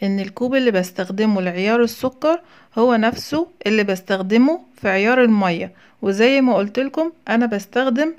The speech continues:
الاكواب المعيارية. وفي حاجة لازم تعرفوها، ان ملح الليمون، عسل الجلوكوز، عصير الليمونة الكاملة، وعدم تقليب السكر على النار،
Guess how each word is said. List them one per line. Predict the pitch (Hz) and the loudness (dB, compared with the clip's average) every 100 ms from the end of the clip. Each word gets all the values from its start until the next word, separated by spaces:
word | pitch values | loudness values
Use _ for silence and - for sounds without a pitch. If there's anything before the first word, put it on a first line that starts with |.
| _ | _
الاكواب | 214 208 196 - 226 240 | -8 -4 -6 -2 0 2
المعيارية. | 233 214 233 247 220 180 170 180 180 _ _ _ - _ _ _ _ _ _ _ _ _ _ _ | 2 2 2 0 0 0 -2 -4 -10 _ _ _ -20 _ _ _ _ _ _ _ _ _ _ _
وفي | - 202 277 | -8 -4 -4
حاجة | 285 254 220 196 | -2 -2 -2 -2
لازم | 220 240 240 | -2 0 0
تعرفوها، | 233 220 196 190 233 269 320 370 _ - | 0 -2 -4 -4 -2 0 0 -4 _ -6
ان | - 202 208 | 0 2 4
ملح | 240 277 269 | 2 -2 -4
الليمون، | 240 220 208 233 330 - _ _ _ _ | -2 0 2 2 0 -8 _ _ _ _
عسل | 202 220 247 254 | -4 -4 -2 -4
الجلوكوز، | 220 220 202 196 - 247 311 - _ _ _ - | -4 -4 -2 -2 0 0 0 -6 _ _ _ -8
عصير | - 202 208 254 262 | -4 -4 -2 -4 -2
الليمونة | 226 208 208 220 226 | 0 0 2 4 2
الكاملة، | 208 - 220 247 294 381 _ _ _ _ _ | 0 -2 2 2 2 -2 _ _ _ _ _
وعدم | 214 180 240 262 262 | -4 -2 0 0 0
تقليب | 247 - 214 233 | -2 -4 -4 -4
السكر | 220 - 254 254 247 | -4 -4 -6 -2 0
على | 220 196 190 | 0 -2 -2
النار، | 196 233 | 0 0